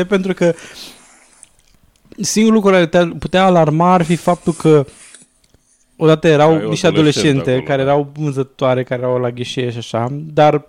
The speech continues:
Speaker 1: faptul că sunt, uh, angajate tinere în bănci nu este surprinzător. Uh, pe de altă parte, ce te-ar putea îngrijora faptul că sunt P O S-urile? Deci P O S-urile n-au ce să caute
Speaker 2: Da,
Speaker 1: acolo.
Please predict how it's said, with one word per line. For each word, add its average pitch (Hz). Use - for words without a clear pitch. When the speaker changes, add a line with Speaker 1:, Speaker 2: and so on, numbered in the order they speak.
Speaker 1:
faptul 151
că 151
sunt, 147
uh, 143
angajate 139
tinere 139
în 139
bănci 143
nu 170
este 139
surprinzător. 123
Uh, 156
pe 160
de 180
altă 196
parte, 196
ce -
te-ar 202
putea 185
îngrijora 196
faptul 190
că 190
sunt 180
P -
O 185
S-urile? 123
Deci 120
P -
O 143
S-urile 147
n-au 143
ce -
să -
caute 117
Speaker 2:
Da, 117
Speaker 1:
acolo. 127